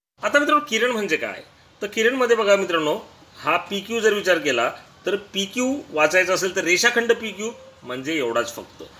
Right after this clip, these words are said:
हा एवढा रेषाखंड पीक्यू झाला किंवा रेख पीक्यू झाला. परंतु किरण जर म्हटला मित्रांनो तर तुमच्या असं लक्षात येईल हा एका बाजूला जो आहे तो अमर्याद असतो, P मात्र त्याचा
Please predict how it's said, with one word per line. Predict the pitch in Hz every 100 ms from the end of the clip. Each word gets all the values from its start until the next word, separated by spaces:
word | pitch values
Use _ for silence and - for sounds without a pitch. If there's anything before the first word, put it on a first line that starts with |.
| - - - 143
हा | 156
एवढा | 160 143 151 208
रेषाखंड | 131 131 170 160 156
पीक्यू | 156 139 127 117
झाला | 117
किंवा | 156 240
रेख | 254 240
पीक्यू | 208 165
झाला. | 139 117 101 - - - -
परंतु | 185 233 285
किरण | 277 214 214 247
जर | 240 226
म्हटला | 185 151 165
मित्रांनो | 139 127 127 180 - - 156
तर |
तुमच्या | 147 156 165
असं | 156
लक्षात | 147 135 156 147
येईल | 139 147 - - -
हा | 160 214 - 151
एका | 156 - 214
बाजूला | 208 185 170 170 156
जो | 147
आहे | 135
तो | 151 180 - -
अमर्याद | 135 135 135 127 123 110
असतो, | 98 - - - - - - - - - -
P | 196 226
मात्र | 226 202 180
त्याचा | 175 156 156